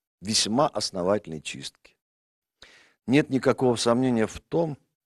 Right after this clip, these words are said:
что в дальнейшем развитии революции огромную роль сыграли те девяносто миллионов золотых марок, которые Германия Вильгельма отвалила Ленину и Троцкому. Но об этом постараются промолчать и наследники Ленина,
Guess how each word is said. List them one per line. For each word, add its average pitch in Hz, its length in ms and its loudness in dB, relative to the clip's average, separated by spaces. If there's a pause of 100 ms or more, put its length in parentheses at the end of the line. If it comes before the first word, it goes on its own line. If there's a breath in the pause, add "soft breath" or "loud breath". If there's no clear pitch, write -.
(400)
что - 240 -2
в 98 80 0
дальнейшем 139 680 4
развитии 131 480 0
революции 120 540 2
огромную 127 360 2
роль 131 140 0
сыграли 123 420 4
те 123 220 0
девяносто 113 480 0
миллионов 113 500 -2 (320)
золотых 107 600 0
марок, 123 560 0 (220)
которые 101 340 0
Германия 135 500 2
Вильгельма 117 600 0
отвалила 98 540 0
Ленину 104 340 -2
и 87 40 -10
Троцкому. 71 560 -12 (1000 soft breath)
Но 123 380 6
об 107 320 4
этом 160 360 6
постараются 143 680 2 (260)
промолчать 123 720 4
и 208 140 0
наследники 175 760 0
Ленина, 151 520 -4